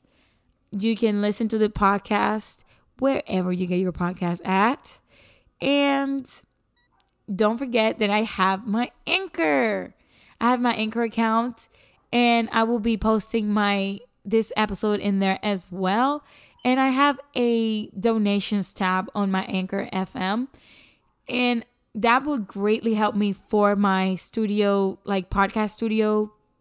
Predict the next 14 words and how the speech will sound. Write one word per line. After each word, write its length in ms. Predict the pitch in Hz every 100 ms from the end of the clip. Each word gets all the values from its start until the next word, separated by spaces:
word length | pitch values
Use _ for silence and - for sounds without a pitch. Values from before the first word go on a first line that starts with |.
| - - _ _
stuff, 560 | - - 247 247 - - - - _
so 160 | - 208
I 80 |
can 160 | 196 190
get 140 | 190
myself 340 | 190 185 208 196
together 520 | 202 202 196 196 196
and 460 | 202 208 190 185 175
get 200 | 190 190
my 260 | 185 185
little 240 | 185 190 180
podcast 420 | 190 190 190 180
studio 320 | 190 185 180
going. 520 | 170 190 202 220 226